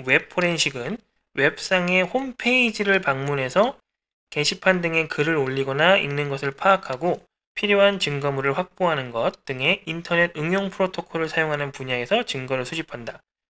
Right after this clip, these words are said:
홈페이지에서 일어나는 웹 활동을 포렌식한다는 뜻이에요. 다음은 디스크 포렌식입니다.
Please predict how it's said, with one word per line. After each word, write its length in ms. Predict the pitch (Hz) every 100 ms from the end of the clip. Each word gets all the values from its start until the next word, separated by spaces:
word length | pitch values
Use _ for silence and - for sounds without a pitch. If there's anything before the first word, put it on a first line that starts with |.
| _ -
홈페이지에서 720 | 247 - 254 233 214 202 190
일어나는 600 | 139 151 147 143 202 202
웹 220 | 135 151 -
활동을 800 | 220 226 - 208 202 226 233 226
포렌식한다는 580 | - 220 214 - 160 143
뜻이에요. 480 | 156 151 117 110 214 _ _ _ _ _ -
다음은 520 | 135 131 156 233 240
디스크 320 | - 151 - 165
포렌식입니다. 720 | - 160 143 135 120 110